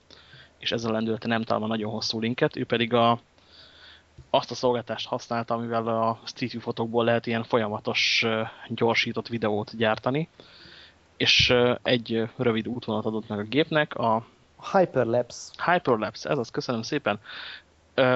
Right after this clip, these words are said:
Speaker 1: körbe-körbe megy a Google autó a hősök tere körül. Nagyon jó, és ilyen is mindig középre néz a kamera, mert azt is meg lehet állítani, hogy két pont kell hozzá, meg egy nézőpont, hogy hová nézzen a kamera. Tök jó.
Speaker 2: Egy olyat láttam, ami a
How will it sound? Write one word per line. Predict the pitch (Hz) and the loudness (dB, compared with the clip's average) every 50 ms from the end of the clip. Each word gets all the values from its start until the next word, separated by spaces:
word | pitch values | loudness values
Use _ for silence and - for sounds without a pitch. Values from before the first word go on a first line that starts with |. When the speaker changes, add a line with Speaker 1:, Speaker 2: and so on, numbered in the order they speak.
| 120 - | 2 0
Speaker 1:
körbe-körbe | - - 180 147 120 120 - - 131 117 117 | 4 4 4 6 4 2 0 2 2 2 2
megy | 117 117 117 113 | 0 -2 -2 -2
a | 113 | -2
Google | 123 120 117 113 107 104 | -4 -4 -4 -4 0 2
autó | 117 127 127 - - 117 107 110 | 2 2 2 0 -2 -2 0 -2
a | 110 | -2
hősök | 110 113 107 - - 117 - | -2 -4 -4 -4 -4 -6 -4
tere | - 113 101 104 | -4 -4 -4 -4
körül. | - - 110 104 104 98 107 - - _ _ - - - - _ _ | -4 -6 -6 -6 -6 -6 -8 -10 -14 _ _ -8 -8 -8 -10 _ _
Nagyon | - 156 180 - 120 113 113 | 0 0 2 2 2 0 0
jó, | 113 113 110 117 | 0 -4 -4 -4
és | - - | 0 4
ilyen | 160 165 | 4 4
is | 170 160 | 4 4
mindig | 160 147 139 131 | 2 0 -2 -2
középre | - - 120 113 117 - - 113 | -2 -2 -2 -2 -2 -4 -4 -6
néz | 117 110 104 | -6 -4 -6
a | 110 | -6
kamera, | - - 107 107 104 104 104 - | -6 -4 -4 -2 -2 -2 -2 -4
mert | - 120 113 113 | -6 -10 -8 -8
azt | 113 - | -8 -8
is | - - | -8 -8
meg | - 110 104 | -6 -6 -4
lehet | 110 101 - | -4 -4 -2
állítani, | 104 104 107 104 104 104 110 | -2 -2 -2 -2 -4 -6 -4
hogy | 107 110 | -4 -4
két | - - 113 - | 0 0 0 0
pont | - 117 117 113 | 0 -2 -4 -2
kell | - 110 104 | -2 -4 -2
hozzá, | 110 127 135 135 127 120 | 0 0 2 2 2 2
meg | 113 113 107 | 2 0 -2
egy | 110 110 104 | -2 -2 -2
nézőpont, | 110 110 107 98 104 104 101 - 107 113 113 | -2 -2 -2 -2 -6 -8 -6 -8 -10 -10 -8
hogy | - 110 - - | -12 -12 -10 -6
hová | - 110 101 98 | -4 -2 -2 0
nézzen | 107 104 110 107 107 107 104 | 0 -2 -4 -4 -4 -4 -6
a | 101 - - | -6 -6 -4
kamera. | - 104 110 104 127 143 - - - - - - - - - - - - - - - _ _ - | -2 0 2 2 2 2 0 -4 -16 -18 -16 -14 -14 -12 -12 -12 -14 -14 -16 -18 -20 _ _ -14
Tök | - - - - - - - | -6 -2 -2 -2 -2 -2 -6
jó. | 143 - - - - - _ _ _ _ _ _ _ _ _ _ _ - | -6 -6 -6 -8 -16 -20 _ _ _ _ _ _ _ _ _ _ _ -4
Speaker 2:
Egy | 131 135 175 | 0 4 6
olyat | 180 143 131 | 8 8 8
láttam, | 139 139 135 131 - - 147 | 8 6 4 4 2 0 0
ami | 143 139 139 139 | 0 2 2 2
a | 143 143 - - - 135 135 135 139 143 151 | 0 0 0 0 0 2 4 4 4 2 2